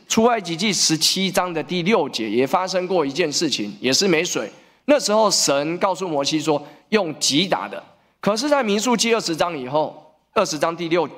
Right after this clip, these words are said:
第八节这里说用吩咐的。那请问后来摩西选择用什么方式？他用击打的，十一节。他没有忍耐着节食，他已经很辛苦了，没错。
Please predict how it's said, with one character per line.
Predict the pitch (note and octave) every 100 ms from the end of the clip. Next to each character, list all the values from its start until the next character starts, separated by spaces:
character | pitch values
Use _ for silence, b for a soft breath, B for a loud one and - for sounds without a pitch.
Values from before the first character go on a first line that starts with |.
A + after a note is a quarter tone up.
| -
第 | -
八 | E3+ D#3+
节 | D#3 A#2+
这 | C#3+
里 | D3+
说 | C#3+ C#3+
用 | F3+ D3+
吩 | - D#3
咐 | D3+ D#3
的。 | A2 - - _ _ _ _ -
那 |
请 | A#3 D#3+
问 | G3+ G#3
后 | G#3+
来 | E3+ C#3+ C#3+ - -
摩 | D#3 F3
西 | G3
选 | G#3+ D3+
择 | B2+ C#3
用 | F3
什 | C#3+
么 | B2
方 | B2+ C#3
式？ | C#3+ D#3 A#2+ - _ _ _ _ _ _ _ _ _ _ _ -
他 | C#3+ D3 D3+ D#3
用 | D#3 B2+
击 | - B2+
打 | B2+ F#2
的， | F#2+
十 | - C3+
一 | D3
节。 | D3 E2 D2+ - _ _ _ _ _ _ _ _ _
他 | - E3+ F#3 F#3 -
没 | B2 C3+ F#3+
有 | D#3 A#2+ G2 -
忍 | C3 A#2+
耐 | E3
着 | C3+ C3
节 | A#2+ A#2+
食， | C3+ G#2+ -
他 | B3
已 | A3
经 | B3
很 | F3+
辛 | F#3 A3+
苦 | E3+
了， | D3+
没 | E3+
错。 | F3 A3